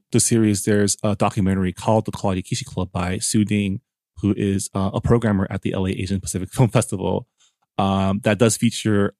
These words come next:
a lot of our friends, including Phil Yu, um, Angry Asian Man, um, Sarah Kuhn, um,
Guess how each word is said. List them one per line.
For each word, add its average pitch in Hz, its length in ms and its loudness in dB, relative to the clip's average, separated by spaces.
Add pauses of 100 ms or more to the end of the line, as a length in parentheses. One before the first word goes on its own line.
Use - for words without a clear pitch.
a 113 60 0
lot 98 320 2
of 98 300 0
our 92 160 -2
friends, 92 300 -2
including 98 280 -2
Phil 101 240 2
Yu, 98 400 0
um, 85 220 -2
Angry 90 240 -6
Asian 104 180 -4
Man, 117 320 2 (180)
um, 92 440 -2 (220)
Sarah 107 280 2
Kuhn, 104 600 2 (580)
um, 95 640 -2